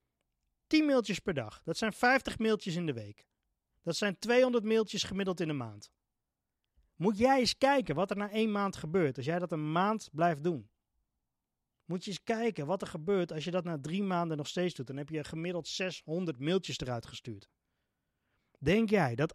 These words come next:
al die zeshonderd mailtjes niks opleveren? Ik denk het niet. Ik denk dat het genoeg oplevert. De grootste valkuil is zelfs dat je lui wordt op het moment dat je die mailtjes verstuurt en dat het werkt. En dat je dan denkt, "Nou, ik ben nu wel eventjes druk, la-, laat maar eventjes.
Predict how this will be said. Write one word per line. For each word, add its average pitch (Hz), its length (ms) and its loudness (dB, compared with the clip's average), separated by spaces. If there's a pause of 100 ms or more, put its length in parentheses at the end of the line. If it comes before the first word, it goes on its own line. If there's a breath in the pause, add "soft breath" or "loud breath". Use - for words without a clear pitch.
al 214 260 2
die 214 120 0
zeshonderd 180 500 -2
mailtjes 165 560 -2
niks 160 280 -4
opleveren? 185 560 -2 (1500)
Ik 185 160 -4
denk 110 180 -8
het 110 100 -10
niet. 180 280 -6 (560)
Ik 180 140 0
denk 151 200 -4
dat 127 80 -14
het 113 100 -18
genoeg 160 340 -4
oplevert. 170 600 -2 (300)
De 147 120 4
grootste 175 460 4
valkuil 190 560 6
is 131 140 -2
zelfs 139 400 -2 (260 loud breath)
dat 151 200 4
je 147 140 6
lui 214 380 8
wordt 151 340 2
op 165 120 0
het 156 100 0
moment 156 280 0
dat 147 140 -8
je 147 60 -8
die 139 100 0
mailtjes 151 400 -2
verstuurt 165 460 4
en 143 100 -4
dat 147 140 -2
het 127 100 -8
werkt. 147 380 4
En 156 80 -4
dat 151 100 -2
je 156 80 -4
dan 147 120 0
denkt, 147 160 -2
"Nou, 160 340 2 (280 soft breath)
ik 127 120 -6
ben 143 120 2
nu 180 100 2
wel 196 140 4
eventjes 185 360 0
druk, 180 260 0
la-, 151 300 0
laat 170 220 2
maar 160 140 0
eventjes. 123 500 -4